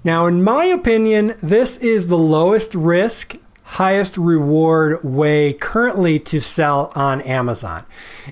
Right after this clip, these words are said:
And you can start this with relatively low amount of money. If you have maybe five thousand, that would be really good. But if you don't, you can start with five hundred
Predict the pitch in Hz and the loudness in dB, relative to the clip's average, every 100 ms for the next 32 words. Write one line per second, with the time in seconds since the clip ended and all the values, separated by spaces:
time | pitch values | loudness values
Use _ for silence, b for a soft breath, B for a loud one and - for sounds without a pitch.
0 | - 196 190 190 190 185 233 233 196 - | -2 0 2 0 0 0 2 0 -2 0
1 | 240 262 262 208 196 190 262 185 175 170 | 0 0 0 0 0 -2 -2 0 0 -2
2 | 202 160 214 262 269 220 208 202 185 170 | -4 0 2 2 2 0 2 2 2 2
3 | 165 170 165 151 151 151 135 135 135 165 | 4 4 2 2 2 0 0 0 0 0
4 | 202 202 180 220 208 175 185 185 175 220 | 0 -2 0 0 2 2 2 2 0 -2
5 | 165 160 160 165 160 180 - 151 147 135 | 0 2 2 4 4 2 0 0 0 0
6 | 160 143 160 165 185 160 143 147 143 135 | 0 2 2 2 2 0 0 0 2 2
7 | 131 135 135 147 190 247 170 202 214 214 | 2 2 2 2 2 0 0 0 0 -2
8 | 175 185 143 170 202 - 190 175 156 - | -2 -2 0 0 0 0 -2 0 -2 -2
9 | 170 160 156 - - 151 139 139 165 208 | -2 0 -2 -2 -2 0 0 0 0 0
10 | 170 131 120 | 2 0 -2